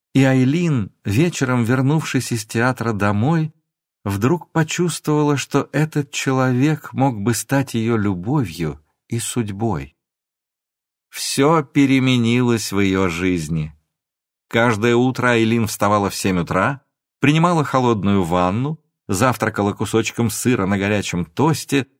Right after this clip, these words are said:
выпивала полчашки чаю, потом шла одеваться, долго укладывала свои пышные пепельные волосы, смотрела в зеркало на своё чуть худощавое лицо, заглядывала сама себе в глубокие, тёмные, словно бы искрящиеся глаза,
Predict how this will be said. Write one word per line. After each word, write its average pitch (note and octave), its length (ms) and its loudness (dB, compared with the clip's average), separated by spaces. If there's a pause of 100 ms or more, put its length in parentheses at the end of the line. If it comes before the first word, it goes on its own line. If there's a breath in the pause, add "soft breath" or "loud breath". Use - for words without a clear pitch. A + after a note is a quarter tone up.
выпивала E3 560 2
полчашки E2+ 720 -2
чаю, B2+ 560 -2 (160)
потом B2 260 0
шла A#2 240 0
одеваться, F#2 720 -4 (240 loud breath)
долго G2 360 0
укладывала F2 560 0
свои F2 260 0
пышные F#2 580 -4
пепельные F2 560 -2
волосы, G2 600 -4 (200)
смотрела C3 540 0
в A2 60 -2
зеркало F#2 560 -2
на F#2+ 100 -2
своё G2 320 0
чуть G2+ 240 -6
худощавое F2+ 640 -2
лицо, G2 560 -2 (240)
заглядывала C3+ 720 2
сама A#2+ 320 0
себе A2 260 0
в G2+ 60 -4
глубокие, G#2 720 -2
тёмные, G#2+ 540 0
словно G2 380 -2
бы G2 120 2
искрящиеся F#2+ 760 -4
глаза, F2+ 640 -2